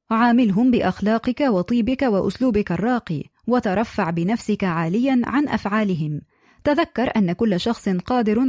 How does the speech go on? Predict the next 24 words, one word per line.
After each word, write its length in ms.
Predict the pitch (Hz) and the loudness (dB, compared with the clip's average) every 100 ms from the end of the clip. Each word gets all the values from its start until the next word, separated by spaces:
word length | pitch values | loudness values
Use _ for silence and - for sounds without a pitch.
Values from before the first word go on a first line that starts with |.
| 226 | 0
على 200 | 180 165 | -2 -2
رد 220 | 214 190 | -2 0
الإساءة، 640 | 185 185 - 226 - 156 - _ _ - - - | -2 -2 -2 -4 -4 -8 -8 _ _ -20 -16 -2
لكن 420 | 196 165 - 269 | -2 -2 0 0
إياك 520 | 254 196 175 254 254 | 2 0 2 0 0
أن 200 | 220 190 | 0 0
ترهق 420 | 208 233 214 208 | 0 0 0 -2
نفسك 520 | 180 202 - - 247 220 | -2 -2 -2 -4 -2 -2
في 320 | - 254 214 | 0 0 0
إغراقهم. 680 | 196 190 185 269 196 147 147 - _ _ - - _ | 0 -2 -2 -2 0 -2 -4 -12 _ _ -20 -20 _
اجلس 460 | 302 240 233 302 - | 0 2 2 0 0
أمام 280 | 196 214 180 | 0 2 0
البحر 440 | 156 190 262 - | 0 -2 -4 -6
وتمتع 680 | 330 226 240 240 294 - 226 | -2 0 2 0 0 -2 0
بنور 360 | 208 214 254 | 2 2 2
الشمس، 540 | 208 - 240 180 - - _ _ | 2 -2 -2 -2 -4 -12 _ _
وردد: 480 | 220 233 269 196 185 | 0 2 2 0 -2
'حسبنا 480 | - 254 208 190 180 | -2 -4 -2 0 0
الله 380 | 165 170 233 262 | -2 -2 -2 -2
ونعم 340 | 208 214 269 247 | 0 2 2 2
الوكيل'، 580 | 214 202 - 156 143 156 _ _ | 0 -2 -4 -6 -6 -10 _ _
سيأتيك 600 | - 330 277 - 262 233 | -2 0 0 0 -2 -2
الرد 300 | 208 226 202 | -2 0 0
مسرعا 640 | 190 185 - 220 202 202 | 0 -2 -2 -2 0 -2